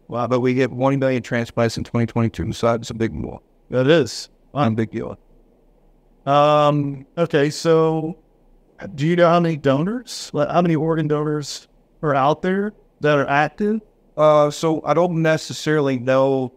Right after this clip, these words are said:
Speaker 1: the amount of organ donors that are out there. I can tell you that, you know, if, if you're watching this and you think, "Well, I'm, I'm older, nobody wants my organs," that's not the case. Uh, one in three donors are over the age of fifty. I can tell you that. Um, and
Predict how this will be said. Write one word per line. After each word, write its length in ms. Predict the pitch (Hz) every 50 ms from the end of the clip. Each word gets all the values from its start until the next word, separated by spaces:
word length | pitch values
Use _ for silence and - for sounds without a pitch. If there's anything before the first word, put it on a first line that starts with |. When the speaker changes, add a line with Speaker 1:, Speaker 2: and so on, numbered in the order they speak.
| _
Speaker 1:
the 120 | - 127 123
amount 380 | 117 120 117 123 127 135 135
of 60 | 131 127
organ 320 | 131 131 135 127 131 131
donors 340 | 123 131 135 135 135 123 120
that 80 | 123
are 100 | 113 113
out 220 | 117 123 127 127 -
there. 180 | 143 143 143
I 120 | 127 127 131
can 160 | - 139 120
tell 220 | - 156 147 147
you 140 | 143 139 135
that, 260 | 127 127 127 123 - _ _ _ _ _ _ _ -
you 120 | 127 139 139
know, 160 | 135 135 131
if, 120 | 123 -
if 160 | 143 143 123 117
you're 140 | 127 131
watching 380 | 127 127 135 143 143 - 139 139
this 260 | 135 139 135 123 -
and 100 | 127 131
you 80 | 127 127
think, 320 | - - 131 135 131 120
"Well, 180 | 120 123 127 127
I'm, 140 | 127 123 -
I'm 180 | 127 147 147 143
older, 320 | 143 147 147 135 143 135
nobody 340 | 127 127 127 120 135 131 135
wants 260 | 127 131 135 127 - -
my 100 | 123 117
organs," 380 | 120 131 135 131 135 131 127
that's 180 | 117 120 - -
not 160 | 117 113 -
the 60 | -
case. 500 | - - 143 131 135 135 123 - - - _ _ _ _ _ _ _ _ -
Uh, 280 | 127 127 123 123 123
one 320 | 117 123 135 139 147 151 147
in 200 | 139 139 135 131
three 500 | 139 139 143 143 143 143 139 139 143 - _ _ -
donors 460 | 139 135 135 135 135 135 131 131 123
are 120 | 127 123
over 220 | 131 135 127 127 123
the 140 | 120 123
age 180 | 123 131 123 123
of 60 | 107
fifty. 420 | - - 127 117 - 147 156 151 _ _ _ _ _ _ _ _ _ -
I 120 | 120 120
can 100 | 117 117
tell 200 | - - 123 120
you 80 | 120 117
that. 340 | 127 135 143 147 - - _ _ _ _ _ _ _ _ _ _ _ - 139
Um, 500 | 131 127 123 123 120 120 117 113 117 - -
and 340 | - 127 123 123 120 113